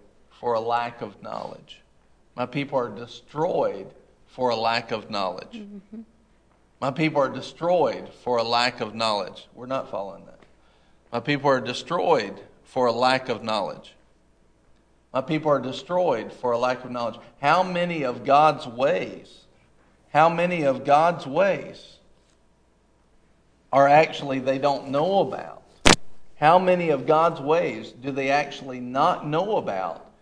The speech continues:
Speaker 1: And so because they don't know God's ways, they're destroyed for a lack of knowledge. So see, a lot of times people have success laying right in front of them, but they won't go after success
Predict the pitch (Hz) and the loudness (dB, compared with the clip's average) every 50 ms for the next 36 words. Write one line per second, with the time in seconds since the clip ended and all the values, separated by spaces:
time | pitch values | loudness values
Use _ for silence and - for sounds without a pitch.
0 | _ _ _ - 135 139 - - 139 131 131 131 160 147 147 147 151 147 147 147 | _ _ _ -8 -8 -6 -2 -2 -2 -2 -2 0 0 0 2 2 0 0 2 0
1 | 139 127 147 151 165 156 156 139 127 123 123 - 123 135 151 180 208 202 135 107 | 0 0 0 -2 0 2 2 2 2 2 0 -4 -4 0 2 2 2 2 -2 -6
2 | 92 92 - - - _ _ _ _ _ _ - 127 131 127 120 120 120 - - | -8 -14 -16 -20 -20 _ _ _ _ _ _ -6 -4 -4 -4 -4 -8 -12 -12 -6
3 | - 156 160 156 139 123 107 - - 110 110 113 117 117 117 107 101 110 113 123 | -2 0 0 0 0 -2 -4 -8 -4 -4 -2 0 0 0 0 -2 -8 -8 -6 -4
4 | 131 127 113 110 - - 131 127 - - 165 156 - - - - - - 139 143 | -2 -2 -4 -6 -6 -8 -10 -10 -8 -10 -10 -10 -10 -12 -18 -20 -8 -4 2 4
5 | 151 180 233 254 214 - 185 147 135 131 - - 170 170 175 170 147 131 135 139 | 6 6 6 4 0 -2 -2 -2 -2 -2 -6 -10 -10 -10 -8 -4 -2 -2 0 0
6 | 147 147 147 143 135 123 - - 123 110 - - - - - 147 190 202 156 123 | 0 0 0 0 0 -2 -6 -10 -12 -14 -14 -18 -20 -10 -4 -2 0 0 0 -2
7 | - - 127 127 151 160 139 123 123 127 143 151 - 123 117 - - 160 196 202 | -4 -8 -6 -6 -4 -4 -4 -4 -2 0 0 0 -2 -6 -8 -4 -2 -2 0 0
8 | 165 135 120 120 120 110 123 123 - 127 131 131 151 147 131 - 123 143 175 196 | -2 -2 -4 -6 -4 -4 -4 -4 -2 -4 -2 0 -2 -2 -2 -2 -2 -2 2 2
9 | 196 180 156 - - 120 - - 113 - - - - 185 175 165 156 | 2 2 2 -2 -6 -12 -12 -14 -18 -20 -14 -4 -2 0 0 -2 -2